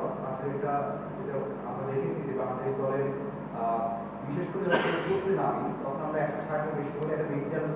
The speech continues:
মনে হয় যে একটা সমস্যা হতে ভুগি, যে তাড়াহুড়ো করতে চাই।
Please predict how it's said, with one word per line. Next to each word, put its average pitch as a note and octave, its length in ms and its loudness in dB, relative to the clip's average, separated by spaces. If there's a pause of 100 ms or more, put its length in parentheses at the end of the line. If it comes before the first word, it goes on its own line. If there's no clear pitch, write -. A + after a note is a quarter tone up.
(400)
মনে D3+ 140 2
হয় D3+ 140 4
যে D3+ 60 2
একটা D3 200 2
সমস্যা D3 540 2
হতে C#3+ 100 0
ভুগি, - 300 2
যে - 140 -2
তাড়াহুড়ো - 420 4
করতে - 260 -2
চাই। G3+ 100 -2